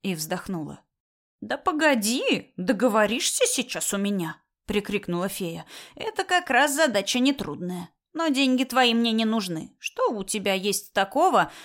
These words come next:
что ты можешь оторвать от сердца?» «Ничего такого нет», удивилась Фалина. «Правда, ничего». «Что у тебя за жемчуг?» Фея цепким взглядом сверлила девушку. И правда, у той на шее была нить жемчуга,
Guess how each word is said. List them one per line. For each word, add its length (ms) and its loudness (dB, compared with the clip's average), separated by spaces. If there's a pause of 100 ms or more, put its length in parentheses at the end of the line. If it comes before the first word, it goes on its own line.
(120)
что 240 -2
ты 180 -2
можешь 480 2
оторвать 540 2
от 160 0
сердца?» 540 -4 (400)
«Ничего 480 -2
такого 400 0
нет», 380 -2 (140)
удивилась 560 -2
Фалина. 480 -6 (140)
«Правда, 420 0
ничего». 640 -2 (260)
«Что 320 -4
у 60 -2
тебя 300 2
за 160 2
жемчуг?» 560 -4 (360)
Фея 380 0
цепким 440 -2
взглядом 540 0
сверлила 520 -2
девушку. 580 -8 (240)
И 80 -4
правда, 460 0 (400)
у 100 0
той 180 4
на 160 4
шее 320 2
была 280 4
нить 260 4
жемчуга, 720 -2